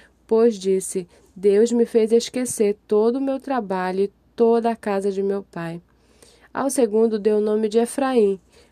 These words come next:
pois disse: "Deus me fez próspero na terra da minha aflição." Passados os sete anos em abundância que houve na terra do Egito, começaram os sete anos de fome,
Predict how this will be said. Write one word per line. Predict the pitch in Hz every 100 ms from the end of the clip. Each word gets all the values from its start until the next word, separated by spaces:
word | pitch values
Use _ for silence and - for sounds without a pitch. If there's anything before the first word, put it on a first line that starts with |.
| _
pois | - 220 226
disse: | 190 196 196 - 190 _ _
"Deus | 190 190 208
me | 214
fez | 208 208 226
próspero | - 196 190 233 - 190
na | 190 185
terra | - 185 190 190
da | 185
minha | 185 185 190
aflição." | 190 226 233 - 175 175 _ _ - _ _ _ _ -
Passados | 247 240 277 285 247
os | 233
sete | - 202 - 202
anos | 185 208 208
em | 202 185
abundância | 175 180 175 170 175 202 - 208 - - _ _
que | - 220
houve | 190 190 190
na | 185 180
terra | 175 180 180
do | 175
Egito, | 175 160 170 175 233 233 -
começaram | 262 262 254 247 233
os | 240
sete | - 220 -
anos | 220 208 202
de | 226
fome, | - - 175 165